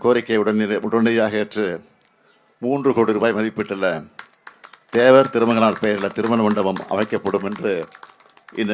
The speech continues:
நேரத்தில் நான் உறுதியளிக்கிறேன். பசும்பொன் திருமணாரை பற்றி தலைவர் கலைஞர் அவர்கள் குறிப்பிடும்போது வீரராக பிறந்தார், வீரராக வாழ்ந்தார், வீரராக மறைந்தார், ஏன் மறைவுக்கு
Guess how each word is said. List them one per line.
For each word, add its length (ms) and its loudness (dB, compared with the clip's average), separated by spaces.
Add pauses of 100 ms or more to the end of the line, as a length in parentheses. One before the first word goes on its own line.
நேரத்தில் 440 -2
நான் 200 -6
உறுதியளிக்கிறேன். 680 -4 (1120)
பசும்பொன் 380 -2
திருமணாரை 460 0
பற்றி 260 -10 (100)
தலைவர் 300 -4
கலைஞர் 300 -2
அவர்கள் 240 0
குறிப்பிடும்போது 580 -2 (1080)
வீரராக 560 2
பிறந்தார், 480 -2 (840)
வீரராக 580 2
வாழ்ந்தார், 460 0 (960)
வீரராக 540 0
மறைந்தார், 420 -4 (920)
ஏன் 140 0 (220)
மறைவுக்கு 420 2